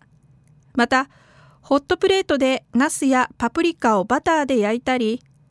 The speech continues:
電子レンジでピーマンと塩昆布を調理したりして、野菜が苦手な子も食べることができ、みんなで育てた夏野菜を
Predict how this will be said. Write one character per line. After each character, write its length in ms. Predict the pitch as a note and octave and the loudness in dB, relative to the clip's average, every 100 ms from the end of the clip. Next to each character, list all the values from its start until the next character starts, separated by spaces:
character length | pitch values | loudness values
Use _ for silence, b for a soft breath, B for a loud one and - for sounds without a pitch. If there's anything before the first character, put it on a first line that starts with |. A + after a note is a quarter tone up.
| _ - | _ -2
電 200 | A#3 B3+ | 0 0
子 140 | - | 0
レ 120 | B3+ | 0
ン 80 | A#3+ | 0
ジ 120 | G#3+ | 0
で 200 | G#3+ A3 | 0 -2
ピ 300 | A3 - C#4 | -2 0 2
ー 40 | C4 | 4
マ 160 | A#3 | 2
ン 60 | G#3+ | -4
と 240 | - A3 A3+ - | -2 -2 0 -2
塩 160 | G#3+ B3 | -2 0
昆 220 | D#4+ E4+ | 0 2
布 100 | C#4+ | 2
を 100 | A3+ | 2
調 260 | - C4 | 0 -2
理 120 | D#4 C4 | -2 -4
し 100 | - | -2
た 120 | D4+ | -2
り 120 | D4 | -2
し 100 | - | -8
て、 280 | - A3+ A#3+ b b b b b - | -2 -2 -4 b b b b b -4
野 80 | |
菜 200 | A#3 D#4 | 0 2
が 100 | D4+ C#4+ | 2 0
苦 240 | B3+ C#4+ | 0 0
手 100 | D4+ | -2
な 140 | D4+ | -2
子 120 | D4+ C#4 | 0 0
も 140 | C#4 | 0
食 180 | C#4 E4 | 0 0
べ 100 | F#4+ | 0
る 100 | E4+ | 0
こ 140 | D4 | -2
と 120 | D4+ | -2
が 120 | D4 B3 | -2 0
で 120 | B3 | -2
き、 260 | - A3 - _ _ _ - | -4 -10 -10 _ _ _ -8
み 160 | G3 A3 | 0 2
ん 100 | C4+ | 4
な 120 | D#4 | 2
で 100 | D#4 | -2
育 320 | D4 A3+ A#3+ | -2 -2 -2
て 120 | B3+ B3+ | -2 -4
た 160 | G#3 | -2
夏 260 | F#3+ - B3+ | -4 -4 -2
野 120 | C4 | -4
菜 240 | - A3+ | -2 -2
を 240 | A3 A#3+ | 0 0